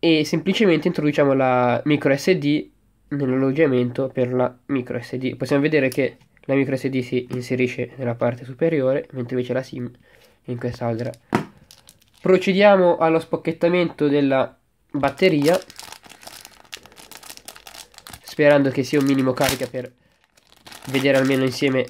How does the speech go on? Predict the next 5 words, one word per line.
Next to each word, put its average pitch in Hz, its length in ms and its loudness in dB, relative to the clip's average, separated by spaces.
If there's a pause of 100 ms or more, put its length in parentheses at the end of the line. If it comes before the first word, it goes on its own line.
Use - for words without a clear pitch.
(160)
la 135 100 -2
prima 127 220 2
accensione. 135 760 0 (3000)
Controlliamo 165 540 2
sempre 156 680 2